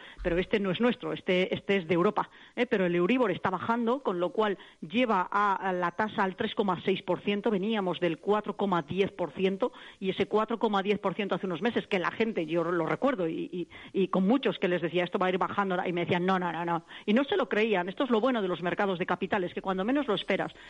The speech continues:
te sorprenden para bien y premian a aquellos que apuestan por los mercados, que apuestan por hacer las cosas bien, que apuestan por la profesionalidad. Bueno, pues el Euribor está en el tres coma seis, va a cerrar el año aproximadamente.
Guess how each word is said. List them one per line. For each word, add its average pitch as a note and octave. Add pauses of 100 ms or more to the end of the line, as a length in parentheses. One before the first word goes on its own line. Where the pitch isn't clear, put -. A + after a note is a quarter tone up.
(100)
te G3+
sorprenden G3+
para D#3+
bien E3 (260)
y A#3+
premian F#3
a E3
aquellos E3+
que G3
apuestan F3
por F#3
los A#3
mercados, F3
que E3+
apuestan G3
por F3+
hacer E3+
las D#3+
cosas D#3+
bien, F3 (180)
que F#3
apuestan F#3+ (160)
por E3
la D#3
profesionalidad. D#3+
Bueno, G#3
pues F#3
el A3
Euribor C4
está A3
en A#3
el G3
tres G#3+
coma F3
seis, D#3+
va F3
a E3+
cerrar F3+
el F3
año F#3+
aproximadamente. F3